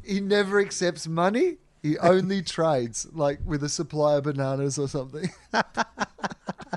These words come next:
Speaker 1: Um, there's a friendly ogre and there's a little litter bug, but no, there's no references to snorting white powder, so I don't, I, I can't, I don't know.
Speaker 2: Maybe Adrian imagined that.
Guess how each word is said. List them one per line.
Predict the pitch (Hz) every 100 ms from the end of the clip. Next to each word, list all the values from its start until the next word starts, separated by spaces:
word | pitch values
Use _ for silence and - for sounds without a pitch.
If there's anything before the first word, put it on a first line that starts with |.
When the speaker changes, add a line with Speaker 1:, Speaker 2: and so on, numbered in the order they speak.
| - - - - - _ - _ - - _ _ _ - 160 - - - - - - -
Speaker 1:
Um, | 135 139 135 135 131 127 -
there's | 139 143
a | 143
friendly | 185 180 165
ogre | 147 139 135 135 135 -
and | 123 123 123
there's | 117 107
a |
little | 113 117 113
litter | 104 107 107
bug, | 104 98 92
but | 110 113
no, | 110 107
there's | 117 104
no | 127 156 175 - 139
references | 123 131 - 135 - 123 -
to | - 113
snorting | - - 117 117 - 107
white | 107 113 -
powder, | 104 104 98
so | - 101
I |
don't, | 101 104 - -
I, | 107 -
I | 110
can't, | - 98 - - _
I | 101
don't | 98 95
know. |
Speaker 2:
Maybe | 98 90 90
Adrian | 90 85 90 87 -
imagined | 90 87 82 85
that. | 82 82